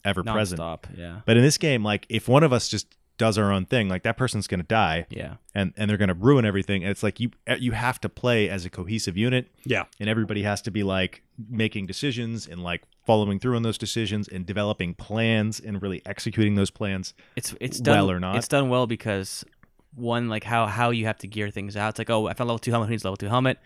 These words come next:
Speaker 2: I found ammo for this gun." You have to, like, constantly maintain your resources. And when you're getting shot at, like, it's like, "What direction are they?" Right? Like,
Speaker 3: Mm-hmm.
Speaker 2: most games, it's like, "Oh, there's a guy over there, you know, go shoot him."
Speaker 1: Mm-hmm.
Speaker 2: Like, this game, it's like, "Oh, they're at, like, two eighty-five east," you know,
Speaker 1: Right.
Speaker 2: like, we need to be, like, you need to be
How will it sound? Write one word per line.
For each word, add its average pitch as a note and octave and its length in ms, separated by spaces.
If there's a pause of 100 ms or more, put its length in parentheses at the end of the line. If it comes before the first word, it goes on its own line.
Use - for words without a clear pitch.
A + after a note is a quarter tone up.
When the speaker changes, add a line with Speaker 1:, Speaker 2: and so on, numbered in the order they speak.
(180)
Speaker 2:
I G#2 80
found G#2 140
ammo C3 240
for B2+ 100
this A2 140
gun." C3 400
You A#2+ 100
have A#2 200
to, - 100
like, G2+ 120
constantly A2 460
maintain G2+ 260
your F#2+ 100
resources. A#2+ 600 (400)
And C#3 440
when A2+ 100
you're A2 60
getting A2 200
shot C3+ 340
at, A2 340 (120)
like, A#2 140
it's A#2 140
like, A2 140
"What B2+ 120
direction B2 340
are G2+ 60
they?" C#2+ 200
Right? A2+ 240
Like, C3 160
Speaker 3:
Mm-hmm. C3 240
Speaker 2:
most F3 180
games, D#3 280
it's - 120
like, C3 220
"Oh, C#3 300
there's B2+ 240
a B2+ 40
guy C3+ 260
over A#2+ 160
there, A2 400
you B2 100
know, A#2 200
go A2+ 120
shoot B2 220
him." A2+ 120
Speaker 1:
Mm-hmm. A2 80
Speaker 2:
Like, G#2+ 120 (180)
this D3 120
game, C#3 240
it's - 200
like, A2+ 180
"Oh, B2 160
they're A2 140
at, G2+ 60
like, G#2+ 180
two B2+ 160
eighty-five G#2 720
east," A2 340
you G#2+ 60
know, F#2 80
Speaker 1:
Right. F2 140
Speaker 2:
like, G2 120
we A#2+ 100
need A#2+ 80
to A2 60
be, A2 160
like, F#2 140
you B2 60
need C3+ 80
to C3 40
be A2+ 100